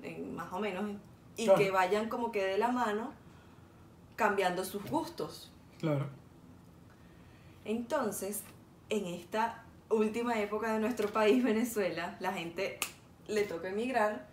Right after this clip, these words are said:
Speaker 1: y como lo hablamos en el primer episodio, hay padres que mandan a poner anillo
Speaker 2: Anillo,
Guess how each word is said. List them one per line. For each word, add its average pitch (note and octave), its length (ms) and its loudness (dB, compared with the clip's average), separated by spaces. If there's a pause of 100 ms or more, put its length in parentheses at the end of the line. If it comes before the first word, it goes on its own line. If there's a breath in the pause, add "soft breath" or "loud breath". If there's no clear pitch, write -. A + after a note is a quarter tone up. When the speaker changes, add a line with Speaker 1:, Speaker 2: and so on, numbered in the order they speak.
(840 loud breath)
Speaker 1:
y A#3+ 140 0
como G3 220 2
lo F3 80 2
hablamos F3 300 2
en B3 120 0
el A3+ 100 -2
primer G3+ 260 0
episodio, C4 680 0
hay F3 180 -2
padres A3+ 720 0
que B3+ 260 -2 (240)
mandan F3+ 360 -2
a G#3 100 -4
poner G#3 240 -2
anillo A3 480 2
Speaker 2:
Anillo, F3 280 0